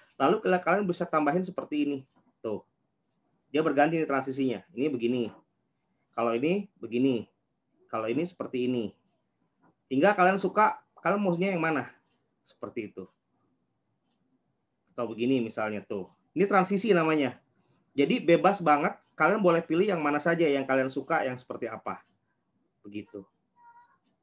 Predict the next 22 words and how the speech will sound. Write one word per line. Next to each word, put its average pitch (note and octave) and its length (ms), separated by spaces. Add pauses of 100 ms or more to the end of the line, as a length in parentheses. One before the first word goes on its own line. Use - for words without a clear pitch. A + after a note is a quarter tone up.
(580)
Misalnya B2 320
saya D#3 160
pakai D3 320
yang C3+ 60
meluncur C3 260
ke - 80
bawah B2 240
ini. B2 240
Lihat C#3 320
ya, C3 240
durasinya E3+ 480
pun C4+ 160
bisa G3+ 160
kita G3+ 300
atur. F3 340 (320)
Mau C3 160
kita D3 240
panjangin D3 400
atau G3 160
mau F3 160
kita F3+ 160
pendekin. F3+ 640